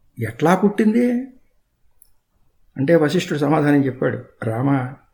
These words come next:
సృష్టి ప్రారంభంలో దృశ్య పదార్థం ఏదో ఒకటి పుడుతుందని మేమంటే అది ఎలా పుట్టింది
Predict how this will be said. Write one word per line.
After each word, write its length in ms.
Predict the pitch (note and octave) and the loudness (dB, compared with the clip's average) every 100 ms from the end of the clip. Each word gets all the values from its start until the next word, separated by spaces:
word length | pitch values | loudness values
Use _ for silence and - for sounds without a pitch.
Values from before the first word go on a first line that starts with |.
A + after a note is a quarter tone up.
| _ _ _ _ _ - | _ _ _ _ _ -10
సృష్టి 500 | - D3 D3 - C#4+ | -4 -2 -4 0 0
ప్రారంభంలో 1160 | C#4+ D#3 D#3 F3+ F3+ F3 F#3 F3+ F3+ F3 E3+ - A#2 | 2 4 4 4 2 2 2 4 2 2 0 -6 -4
దృశ్య 320 | C3+ - G#3+ | -2 0 0
పదార్థం 840 | G3+ E3+ D#3 D3 - B2 B2+ B2 - _ _ _ _ _ _ - | 2 0 0 -2 -6 -8 -8 -12 -16 _ _ _ _ _ _ -6
ఏదో 320 | G#2+ C#3+ F#3+ | 0 6 8
ఒకటి 640 | B3 C4+ E3+ F#3 E3+ - - _ - _ _ - | 8 8 2 2 -2 -4 -18 _ -20 _ _ -2
పుడుతుందని 540 | D#3+ F#3 B3 G3 D3 D3 | 0 2 2 4 4 4
మేమంటే 800 | C3 B2+ A2+ A#2 C3+ - - - - _ _ _ _ _ | 2 0 -2 0 -2 -2 -8 -20 -20 _ _ _ _ _
అది 240 | - G3 D#3 | -4 -2 0
ఎలా 260 | A#2+ F3 | 0 2
పుట్టింది 760 | G#3+ G#3+ - F3 D3+ E3+ A#3+ | 2 -2 -2 -2 0 0 -4